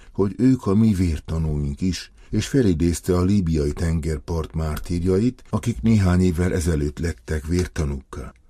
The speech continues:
A pápa arra kért minden jelenlévőt, imádkozzon Istenhez, hogy áldja meg Tavadrosz pápa római látogatását,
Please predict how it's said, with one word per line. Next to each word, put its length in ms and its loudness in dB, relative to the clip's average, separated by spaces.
A 100 -2
pápa 460 0
arra 340 2
kért 340 -4
minden 420 2
jelenlévőt, 840 -2
imádkozzon 800 0
Istenhez, 840 -6
hogy 280 0
áldja 360 2
meg 240 0
Tavadrosz 580 -2
pápa 400 -4
római 460 -2
látogatását, 1120 -2